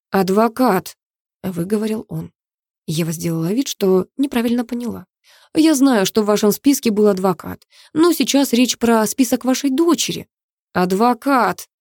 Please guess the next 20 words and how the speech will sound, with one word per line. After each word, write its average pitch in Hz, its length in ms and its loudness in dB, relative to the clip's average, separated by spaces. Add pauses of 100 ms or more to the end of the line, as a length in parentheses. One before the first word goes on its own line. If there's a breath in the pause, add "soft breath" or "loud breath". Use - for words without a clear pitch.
(300)
повторил 170 460 -8
он, 175 200 -8
«я 226 200 2
требую 226 440 2
адвоката». 208 680 0 (840 soft breath)
«Так, 190 340 2
значит, 175 440 -8
вы 339 240 4
ясно 302 400 2
поняли 277 360 4
свои 247 240 0
права 254 300 0
и 269 40 4
обязанности?» 262 680 0 (520)
«Понял 254 360 4
и 190 60 4
требую 196 420 2
адвоката». 220 720 -2 (460)
«Ваш 233 380 0
выбор. 320 360 2